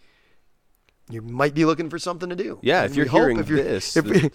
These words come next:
Speaker 1: <laughs> if you, uh, if you're looking for something to do, where should they go?
Speaker 2: They should go to Cascade Heritage Days. They should go. So the, the beer tent,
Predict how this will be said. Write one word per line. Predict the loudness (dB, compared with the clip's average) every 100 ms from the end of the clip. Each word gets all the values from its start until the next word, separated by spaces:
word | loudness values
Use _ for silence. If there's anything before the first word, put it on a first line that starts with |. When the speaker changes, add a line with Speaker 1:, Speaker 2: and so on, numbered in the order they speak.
| -6
Speaker 1:
<laughs> | -12 0
if | 0
you, | 2 4 6
uh, | 6 6 4 0
if | -8
you're | -10 -10
looking | -10 -10
for |
something | -10 -8 -6
to | -2
do, | -2 0
where | -2
should | -2
they | -2
go? | 0 -2 -4 -2
Speaker 2:
They | -2
should | -2
go | -4
to | -4
Cascade | -2 -2 -2 -4
Heritage | -4 -4 -6 -6
Days. | -4 -4
They | -2 -2
should | 0
go. | 2 2 2
So | -2 0
the, | 2 2
the | 0 -4
beer | -2 -2
tent, | -2 -4 -4 -8